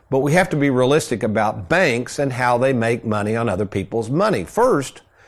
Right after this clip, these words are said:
banks are under a system that no other financial institution is under. Insurance companies are not under this system,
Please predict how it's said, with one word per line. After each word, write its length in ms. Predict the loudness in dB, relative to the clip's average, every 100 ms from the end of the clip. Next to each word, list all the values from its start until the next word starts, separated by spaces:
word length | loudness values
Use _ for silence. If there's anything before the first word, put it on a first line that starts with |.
| -20 _ _ -4
banks 560 | 2 4 4 2 -2 -2
are 100 | 0
under 220 | 0 0
a 60 | 0
system 480 | 0 0 0 0
that 160 | 0 0
no 220 | 0 2
other 180 | 2 0
financial 520 | -2 0 0 -2 -2
institution 680 | -2 -4 -6 -2 -2 0 -2
is 140 | 0
under. 380 | 0 -2 -6 -14 _ _ -12
Insurance 440 | -10 0 2 2
companies 480 | 0 -2 0 0 0
are 40 | 0
not 200 | 2 2
under 180 | 2
this 180 | 2 0
system, 520 | 0 -2 0 0 -2